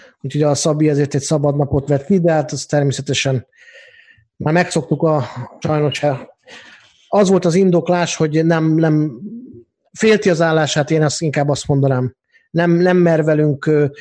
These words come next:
nem mer velünk beszélni, bár többször is megkeresett már, hogy nagyon szere-, nagyon szeretné azt, hogy a szurkolók mellé álljanak az M L S munkájának, de így nem tudunk, hogyha egyszerűen az utolsó pillanatban lemondjátok az interjút, nem jelentek meg, és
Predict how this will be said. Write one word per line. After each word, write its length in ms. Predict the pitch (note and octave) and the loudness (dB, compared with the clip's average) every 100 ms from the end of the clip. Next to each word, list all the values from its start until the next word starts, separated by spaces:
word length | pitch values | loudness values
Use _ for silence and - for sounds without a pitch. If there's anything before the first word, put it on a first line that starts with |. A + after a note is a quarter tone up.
| - | -12
nem 160 | - E3 | -2 2
mer 160 | D#3+ | 2
velünk 240 | C#3+ C#3 C#3 | 2 2 2
beszélni, 440 | F#3 - E3+ D#3 | 0 0 0 0
bár 300 | D3+ D#3 C#3+ | 0 0 -2
többször 360 | - E3+ - D3+ | 0 -2 0 0
is 140 | C3+ | 2
megkeresett 640 | D3+ C#3+ - C#3 - C3+ - | 0 -2 0 0 0 -4 -2
már, 240 | D3+ C#3+ | 0 0
hogy 160 | C3 C#3 - - - | 0 -2 -6 -20 -10
nagyon 280 | - F3 E3+ | 0 2 2
szere-, 300 | - D#3+ D#3+ | 2 0 0
nagyon 300 | E3 D#3+ D3+ | 0 2 2
szeretné 460 | C3+ D3+ C#3+ - D3+ | 0 0 0 0 0
azt, 140 | C#3 | 0
hogy 120 | D3 | 0
a 60 | C#3+ | -2
szurkolók 640 | - D#3+ C#3 D3 C#3 - | 0 -2 0 0 0 -2
mellé 320 | D3+ E3 F3+ | 0 2 4
álljanak 400 | E3+ D#3+ D#3 C#3 | 4 2 2 0
az 100 | D3 | 0
M 140 | D3+ D3 | 0 2
L 80 | |
S 120 | C#3 - | 0 0
munkájának, 580 | D3 D3 C#3 C3+ C#3 - - - | -2 0 2 2 0 -6 -20 -6
de 120 | D#3+ | -4
így 240 | E3 G3+ F3 | 2 2 4
nem 200 | A3 G3+ | 2 2
tudunk, 340 | E3+ D#3+ E3 | 2 2 2
hogyha 220 | E3 D3 | -2 0
egyszerűen 580 | D#3 C#3+ D3+ D3 D3+ C#3+ - - | -2 -2 0 2 2 0 -6 -8
az 100 | D3+ | -2
utolsó 360 | E3 E3 C3+ D3 | 0 0 -2 -2
pillanatban 360 | C3 D3 C3+ | 0 0 2
lemondjátok 600 | C3 D#3+ F3+ F3 D#3+ F3 | 2 4 4 4 2 2
az 120 | D#3+ D3 | 0 2
interjút, 600 | D#3 C#3 C#3+ C#3+ C#3 - - _ | 0 0 0 2 0 -4 -20 _
nem 240 | C3+ D#3 | -2 2
jelentek 480 | F#3 F3 E3 - - | 4 4 2 0 -2
meg, 320 | D#3 C#3+ C#3 _ _ _ _ | -2 -2 -4 _ _ _ _
és 400 | D#3 C#3 - - | -4 -4 -6 -14